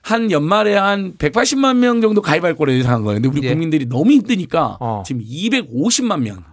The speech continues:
Speaker 2: 아.
Speaker 1: 예상치 훨씬 뛰어넘는 거죠. 그래서
Speaker 2: 예.
Speaker 1: 사백억이 부족하다는 거예요. 그래서 이걸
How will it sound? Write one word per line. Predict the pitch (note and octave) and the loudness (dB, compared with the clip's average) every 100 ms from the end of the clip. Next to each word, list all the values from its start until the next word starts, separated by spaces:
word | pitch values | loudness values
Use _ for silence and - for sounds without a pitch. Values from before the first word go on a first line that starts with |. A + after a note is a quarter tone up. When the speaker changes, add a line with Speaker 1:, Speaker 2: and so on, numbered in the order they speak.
| - | -8
Speaker 2:
아. | G#2+ G2+ F#2 F#2 F2+ F2 F2 F2 | -6 -4 -8 -10 -10 -12 -14 -6
Speaker 1:
예상치 | C3 F3+ A3+ G3 | -2 0 -2 -4
훨씬 | G#3+ D#4+ C4+ | -2 -2 -2
뛰어넘는 | C#4 B3+ D3+ | 0 0 0
거죠. | A2 G#2 | -2 -2
그래서 | F#3 B2+ | -2 -2
Speaker 2:
예. | A#2+ - | -4 -8
Speaker 1:
사백억이 | - - D4+ F4+ D4+ | -14 -8 -4 -2 -2
부족하다는 | D3+ B2 C#3+ G#2+ - G2 F#2+ | -4 -2 -2 -2 -8 -12 -12
거예요. | F#2 F#2+ F#2+ - _ _ - | -14 -16 -20 -20 _ _ -10
그래서 | F3 E3+ | -6 -4
이걸 | D#3 F3 | -2 -4